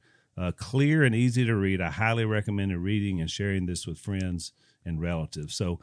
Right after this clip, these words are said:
that was just a couple of 'em. Uh, we'd love for you guys to go on Amazon if you've read the book. And, and look, if you didn't like it, be honest. You can say that. It's okay. But, uh, we'd love for you to review it and let folks know what it was about.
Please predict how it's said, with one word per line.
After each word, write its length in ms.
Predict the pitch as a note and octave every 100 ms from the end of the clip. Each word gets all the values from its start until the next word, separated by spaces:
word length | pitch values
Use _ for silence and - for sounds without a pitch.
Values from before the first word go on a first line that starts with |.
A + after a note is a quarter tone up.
| - -
that 100 | B2+
was 120 | B2+
just 180 | A#2+ -
a 60 |
couple 340 | F#2 A#2+ - G#2
of 140 | G#2
'em. 300 | G2+ G2 F2+ -
Uh, 200 | F#2 F#2 F#2+
we'd 140 | G#2+
love 180 | A2+ A2
for 60 |
you 80 | A2
guys 320 | G2+ G2+ G2+ -
to 80 | F2
go 180 | G2 F#2+
on 100 | G2
Amazon 420 | G2 F#2 G2 F#2+
if 120 | F2
you've 120 | D#2+
read 160 | F#2 F2+
the 60 | E2
book. 320 | G2 G2+ - - - -
And, 200 | A2+ A#2+
and 100 | E3
look, 140 | A#3+
if 100 | G#2
you 60 | G#2
didn't 180 | D3 C3
like 220 | D3+ B2+
it, 100 | G#2
be 140 | A#2
honest. 420 | A#2+ C3+ G#2 A2+ - _
You 120 | G2+
can 140 | A2 F2
say 180 | A#2+ A#2
that. 260 | F2+ G2 -
It's 140 | - G2+
okay. 420 | G2 A2+ G#2 F#2 G2+
But, 260 | F2 F2+
uh, 160 | F2+ F2
we'd 160 | G#2
love 200 | G#2+ G#2+
for 80 | -
you 80 | F#2+
to 60 | F2
review 260 | D#2+ G2
it 80 | F#2
and 180 | E2 E2+
let 140 | G2 - - _
folks 320 | - F#2 D#2+
know 200 | F#2 F2
what 120 | E2
it 80 | D2+
was 120 | C2+
about. 340 | C#2+ D#2+ D#2+